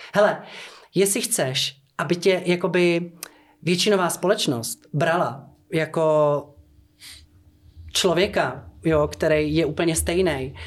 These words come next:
tak proč jako máš potřebu prostě dělat nějaký gay parády? Jako víš co, i-, ono se tomu říká pochod hrdosti, jo,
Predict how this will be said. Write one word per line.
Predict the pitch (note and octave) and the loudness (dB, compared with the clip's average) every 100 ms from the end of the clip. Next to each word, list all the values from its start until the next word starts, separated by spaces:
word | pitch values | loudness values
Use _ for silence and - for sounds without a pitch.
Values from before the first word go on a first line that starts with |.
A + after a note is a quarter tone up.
| - | -12
tak | - - - | -8 -8 -4
proč | E3+ D#3+ - E3 | -2 -2 -2 -2
jako | D#3 E3 D#3+ D#3 D#3 C#3+ | 0 2 4 4 2 0
máš | D#3 D#3 D#3 - | 0 0 -2 -4
potřebu | D3+ C#3+ - D3 C#3 B2+ | -4 -2 -2 0 2 0
prostě | B2 C#3+ - - | 0 -4 -2 -2
dělat | C#3+ C#3+ C#3+ | 0 0 0
nějaký | D#3+ C#3 C3+ C#3+ | -2 -2 -6 -2
gay | C#3+ | 0
parády? | C3+ D3+ D#3+ C#3 B2+ A#2+ | 0 -2 -2 -2 -8 -8
Jako | D3 C#3 | -6 -2
víš | D#3+ E3 | -2 -2
co, | D#3 - - - - | -4 -6 -10 -10 -8
i-, | - - - - | -8 -10 -12 -2
ono | D3+ | 0
se | E3+ G3 | 2 0
tomu | F#3 | 0
říká | F3+ F#3 F3 | 0 0 0
pochod | E3+ F3 D#3 | -2 -2 0
hrdosti, | D#3 D3+ F#3+ G3 - | 0 0 -2 -2 -2
jo, | A#2 | -2